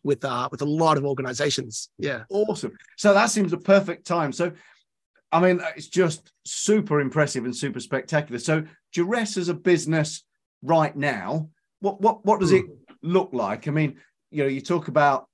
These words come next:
Speaker 2: you know, the, the, the sort of the, the core offering that's developed, but how big is the offering now? What does the business look like? You know, what, what is the scope and scale today?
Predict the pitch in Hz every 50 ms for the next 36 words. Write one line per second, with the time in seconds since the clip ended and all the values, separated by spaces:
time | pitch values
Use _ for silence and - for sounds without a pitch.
0 | _ _ _ _ _ _ _ _ _ _ _ _ - 143 139 127 127 127 131 143
1 | 131 - 110 135 135 131 - - 123 120 - 139 131 131 107 98 123 127 127 127
2 | - - 117 120 - - - 156 151 139 143 139 127 - - 127 127 123 123 -
3 | - - - 123 117 147 139 123 107 98 98 98 - 135 127 - _ _ _ _
4 | - - 175 190 190 170 131 - _ - 175 175 165 151 - - - _ _ _
5 | _ _ - - 151 139 - - 135 139 139 131 - - 127 123 120 123 143 151
6 | 156 151 147 127 120 - - 117 110 107 - 107 - - - 180 180 160 151 156
7 | 165 156 151 - 151 156 151 151 - 151 147 143 139 135 131 - 127 131 123 117
8 | 110 110 110 - - - - - 147 143 143 - - 127 - - - - - -
9 | 135 135 131 123 131 117 113 - - 131 117 113 110 110 107 - 98 107 101 95
10 | 90